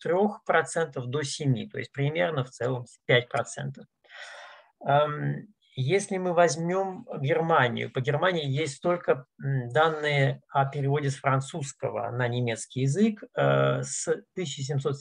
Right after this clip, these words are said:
семидесятого по тысяча восемьсот пятнадцатый год. Вот, э, э, исследователи, которые исследовали этот вопрос, они нашли по меньшей мере шесть тысяч шестьсот восемнадцать переводов, э, и, э,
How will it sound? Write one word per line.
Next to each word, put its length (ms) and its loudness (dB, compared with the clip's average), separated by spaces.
семидесятого 800 0
по 220 2
тысяча 400 -4
восемьсот 440 -4
пятнадцатый 640 -2
год. 300 -8
Вот, 160 -6
э, 320 -6
э, 480 0
исследователи, 680 2
которые 640 0
исследовали 560 -2
этот 240 -4
вопрос, 440 4
они 180 0
нашли 540 -4
по 140 2
меньшей 400 0
мере 320 2
шесть 320 -2
тысяч 320 -4
шестьсот 420 -2
восемнадцать 800 2
переводов, 720 -2
э, 260 4
и, 540 -6
э, 460 0